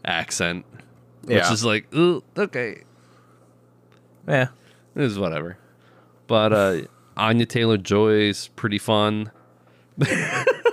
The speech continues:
Speaker 1: There is a part, 'cause, like, I, I don't know, I have some other friends in, like, a Discord, and one of the guys really likes Anya Taylor-Joy, and everyone else
Speaker 2: Oh,
Speaker 1: kinda
Speaker 2: okay.
Speaker 1: makes fun of him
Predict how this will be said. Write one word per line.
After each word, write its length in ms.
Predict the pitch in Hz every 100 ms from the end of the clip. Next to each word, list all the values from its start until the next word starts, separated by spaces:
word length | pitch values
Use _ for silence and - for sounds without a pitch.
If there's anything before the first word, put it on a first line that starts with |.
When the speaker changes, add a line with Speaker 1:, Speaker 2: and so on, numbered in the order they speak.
| - - - _ _ - 349 311
Speaker 1:
There 320 | 196 202 147
is 280 | 294 - -
a 60 | 240
part, 720 | - - - - - - 240 - _ _ _ _ - - - - - -
'cause, 240 | 160 143
like, 320 | 170 160 - - - - _ _ - -
I, 140 | 156
I 200 | 151 143
don't 80 | 123
know, 60 | 113
I 60 |
have 100 | 117
some 120 | -
other 160 | 120 110
friends 320 | 98 104 95
in, 60 | 95
like, 160 | 92 87
a 60 |
Discord, 580 | 82 90 - 92 90 87
and 200 | - 95
one 100 | 92
of 60 | 90
the 80 | 87
guys 260 | 87 85
really 360 | 82 87 87 87
likes 260 | 85 87 -
Anya 260 | 85 90
Taylor-Joy, 760 | 87 87 90 87 80 82 85 87 - - - _ -
and 120 | 95
everyone 280 | 98 95 90
else 140 | 87
Speaker 2:
Oh, 60 | 110
Speaker 1:
kinda 160 | 95 92
Speaker 2:
okay. 100 | 87
Speaker 1:
makes 140 | 98
fun 220 | - 85
of 100 | 85
him 160 | 90 87